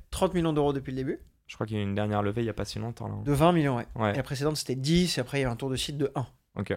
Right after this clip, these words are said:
Speaker 1: Et dans les deux, t'as un tout petit morceau de dette, euh,
Speaker 2: Ok.
Speaker 1: à chaque fois. Donc, tu vois, on est une trentaine de millions d'euros depuis le début. Euh, donc, on a fait un seed en deux mille dix-neuf avec des business angels.
Speaker 2: Mhm.
Speaker 1: T'as beaucoup d'entrepreneurs de l'écosystème, t'as le fondateur de Voodoo, t'as eu le fondateur de Vestiaire Collective.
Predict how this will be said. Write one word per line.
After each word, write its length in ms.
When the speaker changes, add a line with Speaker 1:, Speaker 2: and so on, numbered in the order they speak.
Speaker 1:
Et 80
dans 100
les 120
deux, 120
t'as 140
un 200
tout 140
petit 160
morceau 300
de 200
dette, 380
euh, 120
Speaker 2:
Ok. 100
Speaker 1:
à 120
chaque 180
fois. 280
Donc, 100
tu 60
vois, 100
on 100
est 40
une 100
trentaine 360
de 80
millions 220
d'euros 200
depuis 160
le 80
début. 260
Euh, 480
donc, 140
on 60
a 60
fait 120
un 140
seed 260
en 80
deux 80
mille 140
dix-neuf 420
avec 140
des 80
business 300
angels. 260
Speaker 2:
Mhm. 220
Speaker 1:
T'as 80
beaucoup 220
d'entrepreneurs 520
de 60
l'écosystème, 800
t'as 280
le 100
fondateur 360
de 60
Voodoo, 540
t'as 120
eu 40
le 60
fondateur 340
de 80
Vestiaire 280
Collective. 640